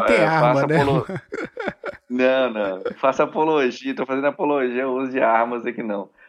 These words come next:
Speaker 2: Mas que a gente já viu em filmes, et cetera, você tem muito mais mobilidade e muito mais facilidade de lidar com a arma pequena do que com uma espingarda, que exigiria movimentos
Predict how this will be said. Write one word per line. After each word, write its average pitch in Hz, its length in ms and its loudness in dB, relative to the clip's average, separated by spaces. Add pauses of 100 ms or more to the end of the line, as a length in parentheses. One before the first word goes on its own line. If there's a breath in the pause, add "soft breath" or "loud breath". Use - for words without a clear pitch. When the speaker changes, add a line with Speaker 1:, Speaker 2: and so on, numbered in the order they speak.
(100)
Speaker 2:
Mas - 160 -6
que - 60 -2
a 277 60 2
gente 185 160 -2
já 185 180 2
viu 135 340 -2
em 147 300 -4
filmes, 123 640 0
et 107 80 -4
cetera, 147 360 0 (160 loud breath)
você - 140 -6
tem 156 180 2
muito 135 220 0
mais 151 260 2
mobilidade 113 1080 0 (400)
e 110 80 -6
muito 127 180 -6
mais 139 180 -2
facilidade 107 760 0
de 117 100 -6
lidar 107 280 0
com 113 180 -4
a 107 60 2
arma 107 340 -2
pequena 139 440 -4
do 262 120 -6
que 294 120 -6
com 294 440 -2
uma 165 100 -2
espingarda, 110 800 0
que 98 300 -8 (180 soft breath)
exigiria 113 560 -2
movimentos 110 1200 -2